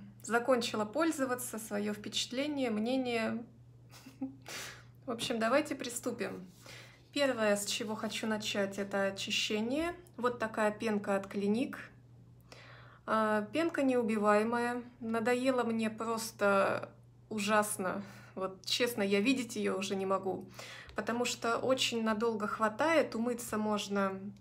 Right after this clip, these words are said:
ну, не горошиной, вываливается где-то две горошины, она довольно-таки жидковата. Э, кстати, почти не сушит, почти не стягивает. Довольно-таки мягкая, такая бережная.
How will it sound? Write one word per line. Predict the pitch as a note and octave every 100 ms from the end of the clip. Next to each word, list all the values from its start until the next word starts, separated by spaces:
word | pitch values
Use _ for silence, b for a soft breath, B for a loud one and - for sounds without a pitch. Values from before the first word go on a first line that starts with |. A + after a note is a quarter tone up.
| B B B B B
ну, | B3+
не | C#4
горошиной, | C4+ C#4+ E4+ F4+ - G#3 G3
вываливается | A3+ A#3+ A#3+ A#3 A3+ A3 -
где-то | G#3+ G#3+ A3 G#3+
две | A3 D4
горошины, | B3 G#3+ G#3 - G3
она | G3+ A3
довольно-таки | A3+ A3 G#3+ G#3 G#3+ G#3+
жидковата. | G3+ G3+ A3 A3+ D#4 D4+ F#3+ F#3 - B B B B B B B B -
Э, | A3 G#3+
кстати, | G#3+ - B3 - B3+ A#3 - - - - -
почти | B3+ C4 - -
не | D4+ C4
сушит, | - - G#3+ - G#3 G3+ - -
почти | A3+ - - C#4+
не | C4+
стягивает. | - - G#3 G3+ G3 F#3+ F#3 F#3 - B B B -
Довольно-таки | G#3 A3+ B3 A#3+ A#3 A#3 - A#3+
мягкая, | C4+ D#4+ - B3+
такая | A#3+ A3 A3 G#3
бережная. | C4 C#4 C4 - A3 G#3+ G3+ G3+